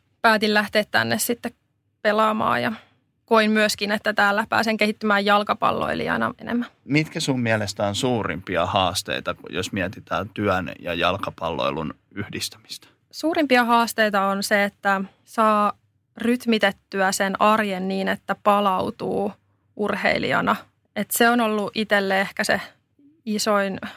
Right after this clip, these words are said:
Speaker 1: haaste, että varsinkin nyt kun <laughs> koko ajan ikää tulee, niin huomaa sen palautumisen merkityksen ja unen merkityksen ja kaikki miten syö. Se on ollut yksi haaste.
Speaker 2: Kun sä oot fysioterapeutti, sulla on tosi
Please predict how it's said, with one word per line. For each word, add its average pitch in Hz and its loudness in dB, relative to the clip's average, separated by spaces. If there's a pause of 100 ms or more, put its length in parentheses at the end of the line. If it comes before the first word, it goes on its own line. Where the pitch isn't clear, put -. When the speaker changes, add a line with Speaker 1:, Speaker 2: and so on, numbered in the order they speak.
Speaker 1:
haaste, 214 2
että 202 -4 (200)
varsinkin 220 4
nyt 220 0
kun 214 0 (100)
<laughs> 233 -4
koko 247 4
ajan 214 4
ikää 226 2
tulee, 202 2
niin 190 -4 (720)
huomaa 202 2
sen 202 0
palautumisen 196 2
merkityksen 208 -2
ja - 2
unen 208 0
merkityksen 233 -2 (300)
ja 208 -4
kaikki 190 -4
miten 196 0
syö. 196 0 (340)
Se - 2
on 202 2
ollut 185 -2
yksi - -4
haaste. - 0 (320)
Speaker 2:
Kun 101 -6
sä 101 2
oot 113 2
fysioterapeutti, 87 -2
sulla 90 -2
on 98 0
tosi 101 -2